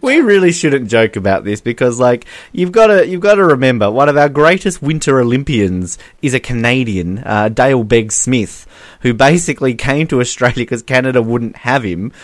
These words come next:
because he was, uh, he wasn't allowed to, um, continue his internet spam business. He's, like, a millionaire who makes money off sending spam to people's email addresses.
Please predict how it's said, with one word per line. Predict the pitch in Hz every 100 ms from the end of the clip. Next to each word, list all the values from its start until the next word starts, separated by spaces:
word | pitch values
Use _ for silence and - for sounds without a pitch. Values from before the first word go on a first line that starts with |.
| - - -
because | 117 123
he | 117 117
was, | 110
uh, | 117 113 110 110
he | 123
wasn't | 120 143 156
allowed | 147 131 120 117 107
to, | - 113 107 107 107
um, | 104 104 104 98 - -
continue | - 117 - 123 113
his | 110 117 104 87
internet | 147 143 135 127 -
spam | - - - 131 143 143
business. | 101 87 80 80
He's, | 107 113
like, | -
a |
millionaire | 113 120 151 165 135 113 92 52 - - - - -
who | 123 117
makes | 117 120 120 120
money | 123 135 135
off | 110
sending | - 123 117 104
spam | - - 117 120 120 117
to |
people's | 113 120 107 98
email | 120 131 113 95
addresses. | 85 85 - 60 104